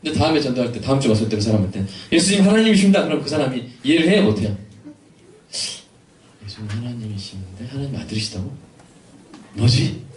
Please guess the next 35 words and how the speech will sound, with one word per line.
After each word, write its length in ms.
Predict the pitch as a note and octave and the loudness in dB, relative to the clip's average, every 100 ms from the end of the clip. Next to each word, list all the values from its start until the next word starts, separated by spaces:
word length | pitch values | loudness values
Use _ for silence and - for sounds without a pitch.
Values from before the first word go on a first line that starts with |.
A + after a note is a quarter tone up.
| - - | -20 -14
자기가 260 | - A2 A#2 | -6 -2 0
자기를 300 | G2+ A2+ A#2 | 2 0 0
낳았나?" 400 | G#2+ G2+ A#2 F3 - - - | 0 0 0 -4 -6 -12 -4
뭐 120 | C#3+ | 4
이렇게 540 | D#3 D#3+ F3 D#3 G2+ - - - - | 4 4 4 2 0 -6 -18 -20 -4
헷갈릴 280 | F#3+ G3 G3+ | 2 4 4
수가 200 | - A#2+ | 2 -2
있어요. 200 | G2+ - - - - | -6 -12 -20 -20 -8
근데 180 | F#3+ G3 | 0 2
그건 160 | F#3+ G3 | 4 4
뭐예요? 320 | E3+ F3 - - - | 4 2 0 -8 0
예수님이 460 | E3+ F3+ B3 A#3 | 2 2 2 2
하나님의 360 | G#3+ A3+ A#3 G#3+ | 4 4 4 2
아들이시다. 400 | D3+ G3 F#3+ - | 2 2 2 0
그때는 300 | F3+ F3+ F3 | 0 0 0
뭘 160 | D3+ G#3 | 2 2
말한 220 | G3+ F3 | 4 2
거예요? 280 | D3 D#3+ B3+ - - - _ - | 0 0 -2 -8 -20 -20 _ -6
사-, 340 | - - - | 0 0 -2
일체를 440 | - G3 G3 C4 B3 | 0 2 4 4 4
말한 260 | G3 F3 | 2 2
거예요? 160 | F3 D#3+ | 0 0
삼위를 460 | F3 A#3+ G3 E3+ F#3 | 0 2 2 4 4
말한 240 | C#3+ A#2+ | 2 0
거예요? 140 | G#2 F2+ - - _ _ _ - _ - | -4 -10 -14 -20 _ _ _ -20 _ -6
위격을 360 | E3+ F#3+ G3 | -2 2 4
말한 180 | F#3+ A#2 | 4 2
거예요? 120 | A2+ | -2
자, 140 | G2+ B2+ | -4 0
본체를 440 | F3+ G3 B3 A#3 | 2 4 4 4
말한 260 | G3+ F3 F3 | 4 2 2
거예요? 200 | D#3 D3+ | 0 0
위격을 320 | C#3+ G3 E3+ | 0 2 2
말한 200 | D3+ C3 | 2 0
거예요? 260 | A#2+ - | 0 -2